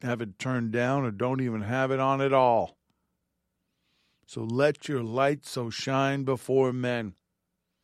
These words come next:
You have to leave it on. I read this story. There was a keeper of the lighthouse at Calais was boasting of the brightness of his lantern, which can be seen ten leagues at sea. It's pretty far.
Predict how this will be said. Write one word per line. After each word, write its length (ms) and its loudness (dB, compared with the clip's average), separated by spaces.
You 100 -2
have 460 2
to 100 -2
leave 260 -2
it 100 0
on. 360 -2
I 40 -4
read 240 4
this 120 0
story. 460 2
There 80 -2
was 100 -2
a 40 -10
keeper 340 2
of 120 2
the 80 0
lighthouse 640 2
at 100 -8
Calais 540 2
was 140 -8
boasting 500 0
of 80 -4
the 100 -2
brightness 560 -2
of 80 -4
his 180 -4
lantern, 520 -4
which 180 -6
can 160 -6
be 140 -4
seen 400 -6
ten 400 -6
leagues 400 -4
at 180 -12
sea. 340 -8
It's 80 -20
pretty 240 -4
far. 400 -10